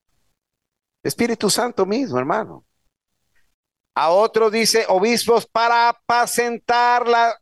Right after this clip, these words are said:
iglesia del Señor. Apacentar quiere decirle, darle de comer, servirla. Eso es la iglesia, hermanos,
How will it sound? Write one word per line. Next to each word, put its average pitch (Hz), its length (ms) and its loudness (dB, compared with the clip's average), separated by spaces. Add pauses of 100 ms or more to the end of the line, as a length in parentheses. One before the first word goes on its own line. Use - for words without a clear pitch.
(160)
iglesia 220 640 2
del 220 200 0
Señor. 226 520 0 (200)
Apacentar 214 720 -2
quiere 226 200 2
decirle, 233 460 0 (160)
darle 233 340 2
de 220 100 2
comer, 233 640 0 (100)
servirla. 233 920 0 (540)
Eso 262 260 2
es 262 60 2
la 262 60 2
iglesia, 240 420 0
hermanos, 202 600 -4